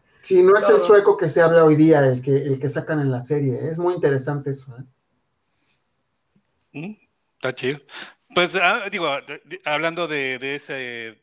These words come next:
Speaker 3: de esa pinche serie, la verdad, es una de las, de, una de mis favoritas, pero bueno, o sea, sí se ve que, este, que le echaron ganas al,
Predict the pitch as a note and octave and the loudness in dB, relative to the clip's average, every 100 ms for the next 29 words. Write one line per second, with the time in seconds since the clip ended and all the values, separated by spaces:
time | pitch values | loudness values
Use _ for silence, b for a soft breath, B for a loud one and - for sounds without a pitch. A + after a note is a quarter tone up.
0 | _ _ C#3+ C3+ D3 B2+ A#2+ A2+ A2 G#2+ | _ _ -18 -10 -8 -6 -6 -8 -12 -16
1 | _ - - B2+ D#3+ A#2+ A2 A2+ A#2+ B2+ | _ -20 -16 -14 -14 -14 -12 -4 -2 -4
2 | _ _ _ _ A#2+ A#2+ C#3+ C3+ A#2+ G#2+ | _ _ _ _ -18 -16 -10 -6 -6 -8
3 | - A#2 C#3 D3 D3 B2+ A#2 - A2+ A#2 | -14 -16 -14 -8 -6 -6 -10 -14 -10 -10
4 | D3 - A3+ - _ _ _ _ - C3 | -12 -12 -12 -12 _ _ _ _ -8 -4
5 | B2 B2 B2 B2+ C#3 A2+ G#2 - G#2+ G2+ | -4 -4 -6 -6 -6 -8 -16 -18 -18 -16
6 | G2 _ _ _ - E3 D#3+ E3 D3 D3 | -18 _ _ _ -12 -10 -4 -2 -2 -4
7 | D#3 C3+ - - A#2+ A2+ A2 - A#2+ A#2+ | -6 -10 -10 -20 -18 -18 -16 -14 -14 -10
8 | C#3+ B2+ B2 B2 A#2+ A#2 - G2 F#2+ F#2 | -10 -10 -8 -8 -8 -14 -14 -20 -20 -20